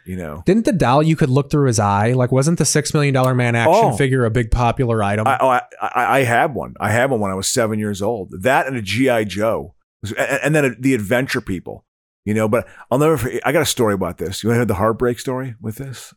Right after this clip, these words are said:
Speaker 1: Uh,
Speaker 2: Yeah, I'm gonna put on fucking
Speaker 1: okay.
Speaker 2: Youngbloods while we fucking put this on.
Speaker 1: So the, uh, um,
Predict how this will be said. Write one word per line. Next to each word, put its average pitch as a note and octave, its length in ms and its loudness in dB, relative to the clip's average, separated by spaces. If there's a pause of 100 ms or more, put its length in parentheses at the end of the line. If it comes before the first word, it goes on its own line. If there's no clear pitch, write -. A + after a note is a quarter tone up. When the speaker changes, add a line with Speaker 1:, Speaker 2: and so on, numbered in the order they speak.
(140)
Speaker 1:
Uh, D3 140 -4
Speaker 2:
Yeah, C3+ 280 0 (200)
I'm A#2+ 80 -2
gonna C3 160 0
put C3+ 160 0
on A2+ 320 -2
fucking A2+ 320 -2
Speaker 1:
okay. A#2 100 2
Speaker 2:
Youngbloods A#2+ 500 0
while A#2 140 2
we A2+ 140 0
fucking A2+ 300 -2
put - 180 -6
this A2 180 -8
on. A2+ 60 -2
Speaker 1:
So A#2+ 340 0
the, G#2+ 380 -6
uh, F2 260 -6 (760)
um, F2+ 320 -10